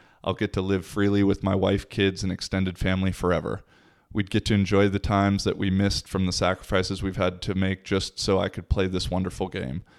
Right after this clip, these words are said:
So either way, it's a win-win. That's where I stand. Thank you for everyone who has been supportive throughout this process. A lot of the other N F L players hold my position as well, but aren't in the right place in their careers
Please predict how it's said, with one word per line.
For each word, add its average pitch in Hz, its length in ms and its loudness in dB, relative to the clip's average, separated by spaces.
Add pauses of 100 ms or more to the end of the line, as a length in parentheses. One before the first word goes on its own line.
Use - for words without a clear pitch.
(140)
So 101 180 2
either 98 220 6
way, 95 200 6
it's 95 140 2
a 98 60 2
win-win. 87 580 -2 (520)
That's 101 220 4
where 98 120 6
I 92 80 4
stand. 80 480 -4 (100)
Thank 101 240 0
you 104 60 -8
for 101 140 2
everyone 101 320 4
who 101 100 2
has 95 140 0
been 95 160 -2
supportive 101 480 0
throughout 92 260 0
this - 120 -6
process. 117 680 2
A - 40 -6
lot 92 200 0
of 92 80 -4
the 92 100 -2
other 90 200 2
N 101 120 2
F 98 140 0
L 95 100 2
players 107 480 2
hold 95 180 -2
my 98 140 0
position 95 480 0
as 95 160 -8
well, 101 220 2
but 92 180 -2
aren't 101 260 -2
in 104 80 -2
the 170 80 -4
right 98 300 -2
place 98 380 -2
in 95 80 -2
their 95 120 0
careers 98 560 -2